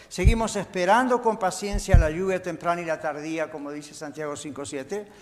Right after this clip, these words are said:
¿Y hasta dónde? ¿Hasta cuándo? Hasta que ocurra la gran cosecha de almas y estemos todos juntos en el reino celestial. ¿Usted puede imaginar por un momento estar en el reino de Dios el día de mañana y que se le acerque alguien que usted ni recuerda o no conoce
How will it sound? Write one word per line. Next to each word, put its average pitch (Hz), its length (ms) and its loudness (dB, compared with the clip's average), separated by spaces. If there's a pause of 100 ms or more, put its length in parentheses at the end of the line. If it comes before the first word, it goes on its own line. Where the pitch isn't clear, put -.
(340)
¿Y 214 100 4
hasta 226 220 4
dónde? 196 420 6
¿Hasta 156 280 -4
cuándo? 190 460 2
Hasta 151 320 0
que 180 80 -4
ocurra 202 400 4
la 175 180 6
gran 294 320 6
cosecha 220 540 -2
de 180 140 -2
almas 165 720 -2 (420)
y 156 80 -6
estemos 170 480 -6
todos 180 240 0
juntos 170 400 -10
en 160 80 -8
el 143 80 -8
reino 151 280 -8
celestial. 131 540 -12 (840)
¿Usted 233 260 -4
puede 339 280 2
imaginar 214 600 0
por 190 200 -6
un 202 80 -6
momento 190 560 -6 (260)
estar 208 400 6
en 233 80 4
el 185 100 2
reino 196 300 2
de 160 140 0
Dios 196 400 0
el 160 120 -4
día 185 200 -2
de 175 120 -2
mañana 160 840 -4
y 196 80 -6
que - 160 -8
se - 160 2
le 185 80 12
acerque 214 560 6
alguien 202 320 2
que 160 100 -12
usted 185 280 -6
ni 214 240 -6
recuerda 180 640 -2
o 147 40 -2
no 175 220 -6
conoce 165 560 -8